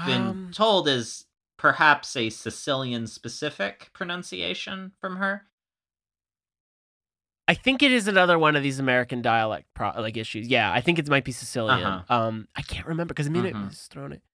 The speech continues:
Speaker 2: 'Cause it'd be like minestrone. I don't think it's minestrone. There's no hard E
Speaker 1: Yeah, no,
Speaker 2: there.
Speaker 1: not minestrone,
Speaker 2: Um,
Speaker 1: but
Speaker 2: right.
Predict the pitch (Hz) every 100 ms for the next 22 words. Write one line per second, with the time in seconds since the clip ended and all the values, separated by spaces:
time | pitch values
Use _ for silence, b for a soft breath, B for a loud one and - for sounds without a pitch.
0 | _ _ _ _ _ 196 202 214 196 190
1 | 160 - 165 165 123 131 185 240 202 175
2 | - 175 139 127 123 69 - _ _ _
3 | _ _ _ _ _ 135 165 135 147 139
4 | 92 117 117 156 143 113 151 190 196 180
5 | - 127 120 117 131 113 87 - - 113
6 | 101 - - 139 127 98 92